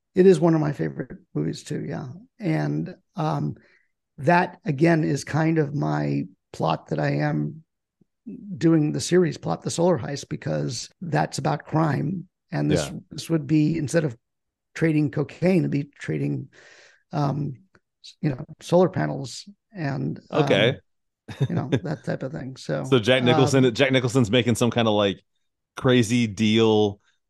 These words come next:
Speaker 2: trying to sell a bunch of, uh, black market solar panels
Speaker 1: Black
Speaker 2: instead
Speaker 1: market,
Speaker 2: of, instead
Speaker 1: yeah.
Speaker 2: of coke.
Speaker 1: Again, made with slave labor, of course.
Speaker 2: Yeah,
Speaker 1: Yeah.
Speaker 2: yeah, of course.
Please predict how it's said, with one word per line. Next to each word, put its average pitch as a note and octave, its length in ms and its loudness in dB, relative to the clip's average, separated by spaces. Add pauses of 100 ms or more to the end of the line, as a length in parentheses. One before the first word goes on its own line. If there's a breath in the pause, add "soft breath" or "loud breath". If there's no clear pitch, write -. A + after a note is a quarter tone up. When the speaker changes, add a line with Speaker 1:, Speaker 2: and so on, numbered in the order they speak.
Speaker 2:
trying A#2 180 2
to G#2+ 60 0
sell A#2 240 2
a G#2 60 4
bunch A2 240 2
of, F#2+ 180 0
uh, F2+ 480 2
black G#2 240 2
market G2+ 300 0
solar G#2 260 2
panels A2 320 2
Speaker 1:
Black E3 80 4
Speaker 2:
instead - 140 2
Speaker 1:
market, E3+ 140 2
Speaker 2:
of, E3+ 40 0
instead B2+ 180 2
Speaker 1:
yeah. - 80 4
Speaker 2:
of - 40 4
coke. A2+ 320 2
Speaker 1:
Again, F3+ 280 4
made F3 160 4
with E3 120 0
slave E3 280 0
labor, F3 440 -2
of E3 100 -20
course. A2 200 -6
Speaker 2:
Yeah, - 280 0
Speaker 1:
Yeah. F#3 80 -2
Speaker 2:
yeah, D3 240 4
of G#2 160 -2
course. B2+ 400 4